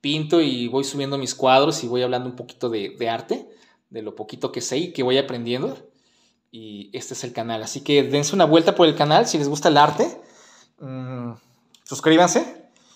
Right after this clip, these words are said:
y ap-, ap-, activen la campanita. Y también con este canal, eh, prometo estar subiendo material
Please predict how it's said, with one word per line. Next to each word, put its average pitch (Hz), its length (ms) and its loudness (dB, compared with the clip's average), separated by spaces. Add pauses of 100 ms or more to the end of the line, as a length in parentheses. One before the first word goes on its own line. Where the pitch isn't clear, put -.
(240)
y 117 280 -6
ap-, - 340 -8
ap-, 127 240 -4
activen 143 300 -4
la 123 120 0
campanita. 143 640 -2
Y 143 120 -10
también 143 320 -2
con 165 180 0
este 165 440 0
canal, 151 520 2
eh, 135 380 -4
prometo 147 480 0
estar 151 220 2
subiendo 156 320 -4
material 139 720 0